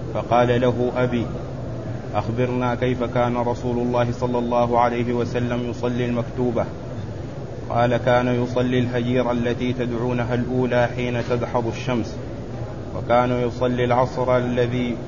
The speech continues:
الذي، وكان يصلي العصر ثم يرجع أحدنا إلى رحله في أقصى المدينة والشمس حية." قال: "ونسيت ما قال في المغرب." قال: "وكان يستحب أن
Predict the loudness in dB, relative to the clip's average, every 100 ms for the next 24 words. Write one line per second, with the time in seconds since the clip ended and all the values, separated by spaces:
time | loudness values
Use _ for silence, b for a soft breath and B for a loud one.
0 | -6 -2 2 2 2 -2 -4 -8 -8 -8
1 | -6 2 2 4 0 0 -2 0 2 2
2 | 0 0 -2 -2 -2 0 0 0 0 0
3 | 0 2 2 2 2 2 0 0 0 0
4 | 4 4 4 2 0 -2 -2 -2 -2 0
5 | 0 -2 -2 0 0 0 0 0 0 -6
6 | -8 -8 -10 -10 -10 -4 -2 0 0 0
7 | 0 0 2 2 2 -2 -8 -10 -8 -8
8 | -8 -10 -10 -8 -2 4 6 8 6 4
9 | 0 -2 0 0 2 0 4 4 4 0
10 | 0 2 2 0 -2 -8 -10 -10 -8 -10
11 | -10 -10 -2 4 6 6 4 4 4 4
12 | 4 2 0 -2 -2 -2 -2 -4 -2 0
13 | 0 0 -4 -10 -10 -8 -4 0 0